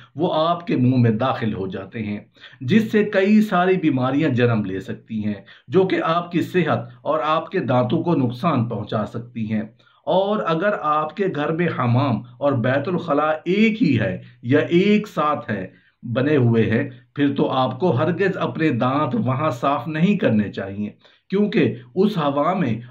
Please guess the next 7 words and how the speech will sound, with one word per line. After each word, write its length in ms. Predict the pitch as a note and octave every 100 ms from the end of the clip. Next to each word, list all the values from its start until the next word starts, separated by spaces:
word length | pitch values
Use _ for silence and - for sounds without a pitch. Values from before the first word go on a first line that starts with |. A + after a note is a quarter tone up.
| -
और 280 | F3 G#3+ G#3
भी 160 | G3+ F#3+
ज़्यादा 460 | C#3 C3 C3 B2+ G#2
बैक्टीरिया 880 | A#2+ A#2+ C#3+ B2+ B2 C3 G#2+ - -
और 160 | D3+
बीमारियां 580 | A#2+ B2+ A#2+ A#2 C#3 D#3
होंगी, 440 | A#2+ A2+ A2 G2